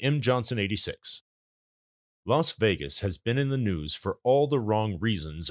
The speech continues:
over the last week. Despite all the attention being given to the coaching change,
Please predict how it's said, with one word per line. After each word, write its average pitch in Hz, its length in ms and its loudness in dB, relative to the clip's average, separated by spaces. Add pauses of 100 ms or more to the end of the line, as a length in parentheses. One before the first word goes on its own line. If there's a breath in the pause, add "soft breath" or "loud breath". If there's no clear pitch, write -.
over 92 240 -4
the 87 120 -2
last 76 360 -2
week. 78 260 -10 (300)
Despite 143 560 2
all 131 240 4
the 131 140 -2
attention 107 460 -2
being 92 260 -6
given 98 280 -4
to 92 80 -6
the 90 100 -6
coaching 131 440 -2
change, - 520 -8